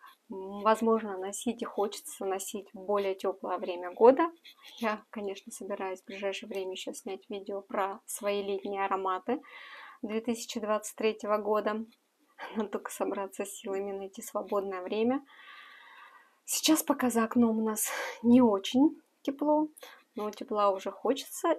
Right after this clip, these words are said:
и я решила посвятить,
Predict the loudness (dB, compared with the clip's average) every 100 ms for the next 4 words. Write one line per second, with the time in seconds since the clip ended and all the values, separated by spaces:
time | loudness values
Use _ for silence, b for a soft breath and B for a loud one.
0 | -2 -8 -6 -6 -8 -2 0 2 0 -4
1 | 2 4 4 2 -2 _ _ _ -4 -4
2 | -6 -8 -4 -4 -4 -16